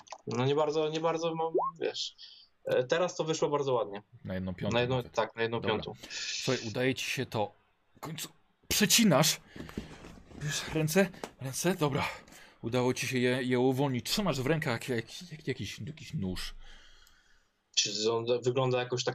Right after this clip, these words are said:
Speaker 1: obco, dziwnie, nie ten? Czy to jest po prostu nóż?
Speaker 2: Nie,
Speaker 1: Nóż,
Speaker 2: nie,
Speaker 1: nóż,
Speaker 2: nie,
Speaker 1: nóż?
Speaker 2: akurat, akurat nie. Wygląda jak nóż.
Speaker 1: Dobra,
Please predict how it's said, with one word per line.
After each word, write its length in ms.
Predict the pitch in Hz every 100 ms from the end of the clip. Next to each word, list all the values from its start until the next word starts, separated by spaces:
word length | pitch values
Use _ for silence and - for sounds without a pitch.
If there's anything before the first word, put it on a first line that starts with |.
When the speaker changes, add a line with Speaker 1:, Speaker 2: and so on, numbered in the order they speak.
| -
Speaker 1:
obco, 340 | 123 - 113
dziwnie, 460 | 110 117 113 113 113
nie 160 | 113
ten? 220 | 107 147 165
Czy 120 | 143
to 60 |
jest 100 | 131 127
po 60 |
prostu 300 | 127 123 -
nóż? 220 | 117 113 -
Speaker 2:
Nie, 180 | 80 110
Speaker 1:
Nóż, 100 | 113
Speaker 2:
nie, 140 | - -
Speaker 1:
nóż, 180 | 120 311
Speaker 2:
nie, 60 |
Speaker 1:
nóż? 100 | 208 -
Speaker 2:
akurat, 180 | 202
akurat 240 | 196 202 175
nie. 100 | 110
Wygląda 300 | 170 202 170
jak 140 | 143
nóż. 360 | 120 87 - - - - - - - - - - - - _
Speaker 1:
Dobra, 320 | - 120 117